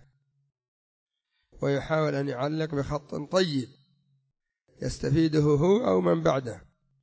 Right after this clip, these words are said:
قال الإمام أحمد لابن عمه حنبل: "وقد رآه يكتب دقيقا، لا تفعل، فإنه يخونك أحوج ما تكون إليه."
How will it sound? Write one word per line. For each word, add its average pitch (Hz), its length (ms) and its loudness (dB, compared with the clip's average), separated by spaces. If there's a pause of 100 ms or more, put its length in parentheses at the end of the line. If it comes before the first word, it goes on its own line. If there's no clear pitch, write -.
(600)
قال 160 180 6
الإمام 190 400 6
أحمد 190 240 4
لابن 190 220 0
عمه 185 400 4
حنبل: 185 380 2
"وقد 180 260 2
رآه 180 300 6
يكتب 170 320 0
دقيقا، 170 420 2
لا 160 180 2
تفعل، 151 500 2 (440)
فإنه 175 500 4
يخونك 170 540 4
أحوج 165 320 4
ما 165 180 4
تكون 165 380 2
إليه." 156 560 4